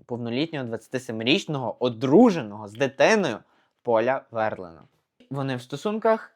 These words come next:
тут починається піздець. Його дружина вагітна. В них дуже сильно жахливі аб'юзивні стосунки. Він вступає в стосунки з неповнолітнім, що є кримінальним провадженням. Цьому двадцять сім, цьому шістнадцять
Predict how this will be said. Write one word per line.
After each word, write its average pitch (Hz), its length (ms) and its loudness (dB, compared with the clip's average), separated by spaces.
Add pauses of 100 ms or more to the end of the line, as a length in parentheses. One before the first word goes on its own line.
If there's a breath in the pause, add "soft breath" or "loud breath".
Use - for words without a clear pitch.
тут 151 220 -4
починається 143 560 -8
піздець. 107 680 -6
Його 190 560 6
дружина 147 760 0
вагітна. 123 560 -6 (120)
В 120 60 -12
них 156 260 -2
дуже 156 460 -4
сильно 139 440 -6
жахливі 123 480 -6
аб'юзивні 123 500 -8
стосунки. 117 440 -18
Він 156 80 -6
вступає 139 420 -4
в - 60 -20
стосунки 117 440 -16
з 117 40 -12
неповнолітнім, 143 760 -8
що - 160 -10
є 113 400 -4
кримінальним 123 600 -6
провадженням. 113 680 -4
Цьому 120 380 -6
двадцять 110 400 -8
сім, 110 240 -12
цьому 113 300 -8
шістнадцять 107 640 -10